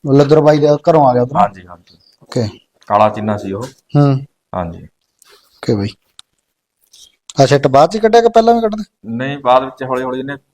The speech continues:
Speaker 2: ਹੋ ਹੀ ਜਾਣਾ ਚੀਨਾ।
Speaker 1: ਓਕੇ।
Speaker 2: ਪਹਿਲਾਂ ਚਿੱਟਾ ਸੀ।
Speaker 1: ਬਿਲਕੁਲ ਚਿੱਟਾ ਹੀ ਆ ਤੁਹਾਡੇ
Speaker 2: ਹਾਂਜੀ,
Speaker 1: ਕੋਲ।
Speaker 2: ਹਾਂਜੀ।
Speaker 1: ਠੀਕ ਹੈ ਵੀਰੇ, ਲਓ ਜੀ।
Speaker 2: ਆ ਇਹਦਾ ਨਾਂ ਬਾਈ ਅਸੀਂ ਏ ਟੀ ਐਮ ਰੱਖਿਆ ਕਬੂਤਰ ਦਾ।
Speaker 1: ਹੂੰ।
Speaker 2: ਇਹ ਵੀ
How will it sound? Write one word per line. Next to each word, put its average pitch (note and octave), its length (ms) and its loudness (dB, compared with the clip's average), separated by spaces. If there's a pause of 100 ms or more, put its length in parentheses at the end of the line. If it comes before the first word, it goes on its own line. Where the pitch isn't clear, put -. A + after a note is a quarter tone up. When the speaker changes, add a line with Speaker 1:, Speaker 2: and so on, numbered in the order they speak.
(340)
Speaker 2:
ਹੋ A#2+ 140 -4
ਹੀ A#2 60 -4
ਜਾਣਾ A2+ 200 -2
ਚੀਨਾ। F#2+ 320 -12 (500)
Speaker 1:
ਓਕੇ। C3 400 0 (260)
Speaker 2:
ਪਹਿਲਾਂ A2+ 200 -6
ਚਿੱਟਾ A2+ 380 2
ਸੀ। G2 120 -6 (580)
Speaker 1:
ਬਿਲਕੁਲ D#3 260 2
ਚਿੱਟਾ D3 260 0
ਹੀ C3 100 0
ਆ B2 80 -4
ਤੁਹਾਡੇ G#2 200 -4
Speaker 2:
ਹਾਂਜੀ, A#2+ 40 -4
Speaker 1:
ਕੋਲ। A#2 120 -4 (220)
Speaker 2:
ਹਾਂਜੀ। F#2 260 -16 (400)
Speaker 1:
ਠੀਕ - 220 -12
ਹੈ A2+ 60 -4
ਵੀਰੇ, G#2 140 -8 (140)
ਲਓ C#3 160 0
ਜੀ। G#2+ 160 -8 (2250)
Speaker 2:
ਆ C3 380 6
ਇਹਦਾ B2+ 240 -8
ਨਾਂ B2+ 180 -2
ਬਾਈ B2 180 -12
ਅਸੀਂ A#2+ 280 -16
ਏ G2+ 40 -16
ਟੀ G2 140 -20
ਐਮ G#2 80 -16
ਰੱਖਿਆ G#2 380 -6
ਕਬੂਤਰ G#2+ 280 -10
ਦਾ। B2+ 200 -6 (180)
Speaker 1:
ਹੂੰ। C3+ 260 0 (580)
Speaker 2:
ਇਹ A2 220 -8
ਵੀ B2+ 580 -8